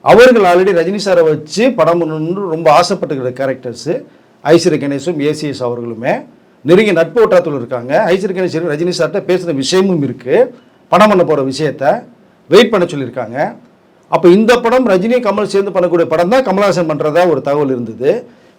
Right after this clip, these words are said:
திடீர்னு சுந்தர் சி கூப்பிட்டு படம் பண்ணும்போது இதுக்குள்ள சுந்தர் சி வந்து நமக்கு வேண்டியப்பட்ட ப்ரொடியூசர்ஸ்,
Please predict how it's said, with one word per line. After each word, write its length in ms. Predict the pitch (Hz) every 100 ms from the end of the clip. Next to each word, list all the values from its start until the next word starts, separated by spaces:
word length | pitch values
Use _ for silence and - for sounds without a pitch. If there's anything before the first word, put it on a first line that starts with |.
| _ 139
திடீர்னு 280 | 226 277 269
சுந்தர் 220 | 226 254
சி 140 | 240
கூப்பிட்டு 320 | 220 196 190 175
படம் 240 | 175 196
பண்ணும்போது 360 | 185 185 233 269
இதுக்குள்ள 400 | 202 240 240 240
சுந்தர் 300 | 240 202 202
சி 140 | 202
வந்து 180 | 202 220
நமக்கு 320 | 180 208 208
வேண்டியப்பட்ட 460 | 185 208 196 180 160
ப்ரொடியூசர்ஸ், 560 | 160 165 156 156 131